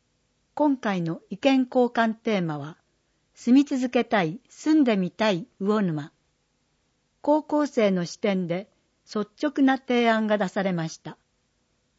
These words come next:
今後も幅広い世代の声を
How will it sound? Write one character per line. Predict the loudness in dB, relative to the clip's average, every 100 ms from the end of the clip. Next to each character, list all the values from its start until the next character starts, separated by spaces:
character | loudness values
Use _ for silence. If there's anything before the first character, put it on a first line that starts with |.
| _ _ _
今 | -2 0 2
後 | 2
も | 0 -2 -6 _
幅 | -8 -2 -2
広 | 0 2 2
い | 2
世 | 0
代 | 2 2
の | 0 -4
声 | -2 0 0
を | -6